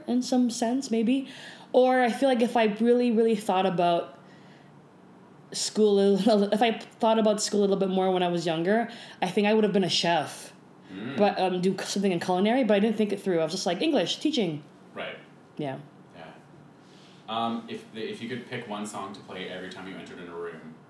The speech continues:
Speaker 1: <laughs>
Speaker 2: <laughs> what would it be?
Speaker 1: You know what came into my head?
Speaker 2: <laughs>
Speaker 1: Is it Super Trooper, We're Here for a Good Time? <laughs> As soon as you said it, I was like,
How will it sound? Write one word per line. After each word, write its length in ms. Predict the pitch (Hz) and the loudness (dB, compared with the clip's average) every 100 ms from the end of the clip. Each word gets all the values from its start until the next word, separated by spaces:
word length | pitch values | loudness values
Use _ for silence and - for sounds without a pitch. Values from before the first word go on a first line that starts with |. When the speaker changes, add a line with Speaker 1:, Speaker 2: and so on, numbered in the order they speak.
| - - - - - | -20 -20 -20 -20 2
Speaker 1:
<laughs> 0 | |
Speaker 2:
<laughs> 0 | 294 - 214 208 233 - 247 254 - | 4 4 0 -2 -2 -2 -6 -8 -10
what 180 | 214 208 | -10 -8
would 100 | 214 | -6
it 200 | 214 - | -6 -2
be? 60 | 214 | 2
Speaker 1:
You 120 | 240 | 4
know 80 | 214 | 4
what 120 | 240 | 2
came 260 | - 240 247 | 4 4 4
into 300 | 254 - 262 | 2 2 2
my 140 | 240 | 0
head? 560 | - 208 202 - - - | 0 0 0 -4 -6 -12
Speaker 2:
<laughs> 840 | - - - - - - - - 226 | -14 -18 -18 -20 -18 -18 -18 -6 0
Speaker 1:
Is 100 | 233 | 2
it 120 | 202 | 2
Super 360 | - 220 240 | 2 4 4
Trooper, 420 | 240 269 277 285 277 | 2 2 2 2 4
We're 40 | |
Here 180 | 220 226 | 4 4
for 200 | 226 226 | 2 2
a 40 | |
Good 280 | 196 180 190 | 4 2 2
Time? 280 | - 262 330 | 4 4 6
<laughs> 880 | 403 427 403 415 453 - - - - | 4 4 4 4 2 0 -6 -4 2
As 120 | 320 | 4
soon 120 | 349 415 | 6 6
as 60 | |
you 80 | 392 | 6
said 260 | 370 403 392 | 4 4 6
it, 60 | 294 | 4
I 60 | |
was 100 | 254 | 4
like, 140 | 233 | 2